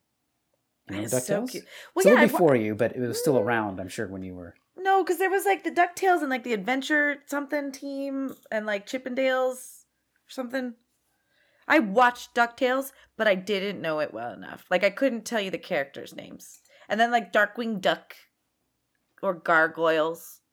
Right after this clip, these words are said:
Speaker 1: Mm-hmm. I think these were all kinda like, were they kinda offshoots of it or, like, evolutions of DuckTales?
Speaker 2: Maybe.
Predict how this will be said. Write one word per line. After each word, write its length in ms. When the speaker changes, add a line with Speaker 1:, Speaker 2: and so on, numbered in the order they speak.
Speaker 1:
Mm-hmm. 500
I 60
think 160
these 140
were 100
all 180
kinda 240
like, 160
were 80
they 100
kinda 320
offshoots 640
of 140
it 120
or, 80
like, 280
evolutions 600
of 100
DuckTales? 420
Speaker 2:
Maybe. 720